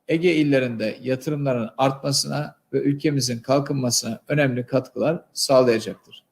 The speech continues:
Bu organizasyonu düzenleyen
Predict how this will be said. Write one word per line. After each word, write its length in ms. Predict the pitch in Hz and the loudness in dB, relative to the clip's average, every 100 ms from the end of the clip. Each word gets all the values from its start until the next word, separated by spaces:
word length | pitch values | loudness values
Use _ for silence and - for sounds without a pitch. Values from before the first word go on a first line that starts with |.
| _ _ _ _ _ - | _ _ _ _ _ 4
Bu 220 | 226 - | 4 6
organizasyonu 920 | 175 170 165 151 147 - 131 117 120 | 6 6 4 4 4 4 -2 -6 -2
düzenleyen 600 | 143 147 143 127 135 156 | 2 4 2 2 -2 -6